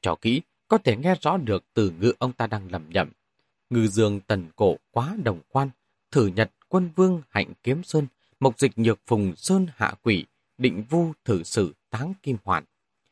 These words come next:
Những từ này vô cùng quen tai. Trong thoáng chốc, Quý Đường Đường bật thốt lên một câu hỏi: "Thôi bối đồ." Ông già kia sững sốt một chút, ngẩng đầu nhìn Quý Đường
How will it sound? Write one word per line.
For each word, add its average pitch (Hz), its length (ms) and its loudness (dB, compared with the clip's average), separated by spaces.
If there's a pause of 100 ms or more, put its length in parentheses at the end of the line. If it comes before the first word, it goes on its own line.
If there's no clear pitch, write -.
(240)
Những 156 160 2
từ 156 120 4
này 131 200 2
vô 196 260 2
cùng 104 220 0
quen 185 320 2
tai. 175 220 0 (480)
Trong 92 280 -2
thoáng 127 200 -8
chốc, 208 180 -2 (260)
Quý 226 120 4
Đường 117 220 2
Đường 104 220 2
bật - 260 0
thốt 247 180 4
lên 170 200 -2
một 90 200 -4
câu 170 200 0
hỏi: 92 200 -2 (540)
"Thôi 120 300 4
bối 180 200 4
đồ." 123 200 2 (720)
Ông 110 160 2
già 95 140 0
kia 98 260 0
sững 90 420 -6
sốt 160 200 0
một 87 240 -6
chút, - 180 -2 (320)
ngẩng 127 180 4
đầu 117 140 4
nhìn 113 220 0
Quý 202 260 -2
Đường 113 260 -2